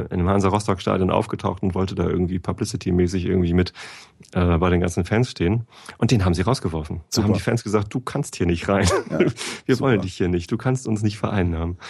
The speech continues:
Speaker 1: Und das fand ich super. Ja, das war echt großartig.
Speaker 2: Das ist so, das, das, das passiert viel zu selten, ne? Also diese,
Speaker 1: Ja.
Speaker 2: diese, diese, diese Neonazis, die sind einfach noch viel zu salonfähig in unserer Gesellschaft. Also dass das,
Speaker 1: Mhm.
Speaker 2: dass wir das nicht hinbekommen, das, das finde ich wirklich verblüffend. Also dass wir es nicht hinbekommen,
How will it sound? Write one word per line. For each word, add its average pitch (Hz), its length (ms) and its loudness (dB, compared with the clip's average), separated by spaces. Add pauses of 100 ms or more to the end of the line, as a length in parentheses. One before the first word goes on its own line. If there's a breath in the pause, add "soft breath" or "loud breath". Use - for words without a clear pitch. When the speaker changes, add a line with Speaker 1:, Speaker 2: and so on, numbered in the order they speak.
(360 loud breath)
Speaker 1:
Und 92 240 4
das 101 120 2
fand 113 180 -2
ich 104 80 -2
super. 90 300 -2 (160)
Ja, 87 140 -6
das 92 180 -4
war 98 80 -4
echt 90 100 -8
großartig. - 460 -10
Speaker 2:
Das 139 140 2
ist 147 100 0
so, 143 100 2
das, 131 160 2
das, 135 160 2
das 127 160 0
passiert 165 300 2
viel 160 160 -2
zu 131 140 0
selten, 135 420 0
ne? 139 180 0
Also 117 160 0
diese, 117 220 2
Speaker 1:
Ja. 85 80 2
Speaker 2:
diese, 113 280 0
diese, 113 460 -2
diese 113 220 -4
Neonazis, 131 640 2
die - 100 -4
sind 131 160 0
einfach 135 260 -2
noch 127 120 -2
viel - 420 -6
zu - 140 -2
salonfähig 113 840 0
in 87 80 -4
unserer 87 260 -4
Gesellschaft. 82 540 -4
Also 95 140 -6
dass 104 140 -2
das, - 240 -2
Speaker 1:
Mhm. - 40 -18 (420 loud breath)
Speaker 2:
dass - 160 4
wir 120 60 2
das 147 180 4
nicht 160 140 2
hinbekommen, 139 400 4
das, 113 160 0
das 110 300 -6 (420)
finde - 240 0
ich 120 80 0
wirklich 143 200 0
verblüffend. 123 300 -2
Also 95 140 0
dass 107 120 0
wir 113 40 2
es 101 120 0
nicht 180 200 0
hinbekommen, 147 500 2